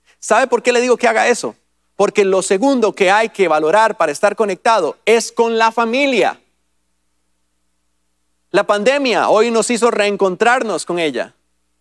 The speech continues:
con nuestros seres queridos. Porque no es solo vivir bajo el mismo techo,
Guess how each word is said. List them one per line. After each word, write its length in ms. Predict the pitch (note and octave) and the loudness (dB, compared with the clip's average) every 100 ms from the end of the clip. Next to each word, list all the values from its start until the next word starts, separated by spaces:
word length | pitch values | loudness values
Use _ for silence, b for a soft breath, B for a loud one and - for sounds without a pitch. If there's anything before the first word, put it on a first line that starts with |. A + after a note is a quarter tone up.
| _ | _
con 140 | - | -2
nuestros 300 | F#3+ G3 G#3 | -2 0 0
seres 240 | A#3+ A3+ G#3 | 0 0 0
queridos. 560 | G3+ F#3 D#3 G#2 - _ _ _ _ _ _ _ | 0 0 0 -2 -10 _ _ _ _ _ _ _
Porque 240 | - G3 G#3+ | -6 -2 0
no 120 | A#3 | 0
es 80 | B3 | 0
solo 200 | B3 B3 | 2 2
vivir 260 | A#3 A#3+ | 0 -2
bajo 220 | A#3+ G#3 G3+ | 0 -2 -2
el 80 | |
mismo 260 | G3 A3+ G3+ | -2 -4 -2
techo, 400 | A#3 A3+ - - | -2 -4 -6 -14